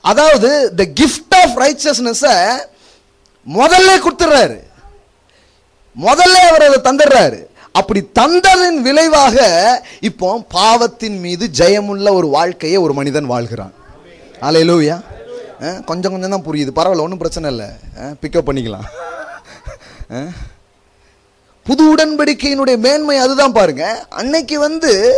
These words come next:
அப்படி கிடையாது. அன்னைக்கு "நீ செய்யாத, நான் உன்னை என்ன பண்ண மாட்டேன், தீர்க்க மாட்டேன்." இப்ப என்ன சொல்றாருன்னா, முதல்லயே, "பெண்ணே, நான் உன்னை ஆக்கினைக்குள்ளாக," there is no condemnation in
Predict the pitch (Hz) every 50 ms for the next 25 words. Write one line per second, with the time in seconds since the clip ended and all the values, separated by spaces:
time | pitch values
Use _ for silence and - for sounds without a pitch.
0 | 254 - - - - - - - - 330 269 302 302 302 294 202 139 113 - -
1 | - 143 180 214 208 202 190 175 - - 185 233 262 285 277 262 254 247 269 277
2 | 277 269 202 208 202 196 190 190 190 185 196 196 180 190 185 175 165 143 131 131
3 | 113 107 - - - - - - 202 214 165 190 190 170 160 147 123 - 123 104
4 | 101 117 123 - 175 170 175 196 214 208 180 170 165 160 165 151 139 131 143 156
5 | 165 151 139 143 151 170 185 180 170 156 143 131 135 151 165 190 196 - - -
6 | - - _ _ - 220 247 277 285 269 247 220 185 165 151 151 165 170 180 185
7 | 180 170 170 165 160 151 151 190 233 240 - - 226 220 214 - - 196 190 180
8 | 170 170 165 233 302 302 233 160 127 - - _ _ _ _ _ _ - _ _
9 | _ _ _ - 233 285 302 285 - 240 277 339 359 381 370 370 311 320 330 330
10 | 339 330 330 320 320 320 - - 220 165 117 104 - - - - - _ _ _
11 | _ _ _ _ _ _ _ _ _ _ _ _ _ _ _ _ - 214 247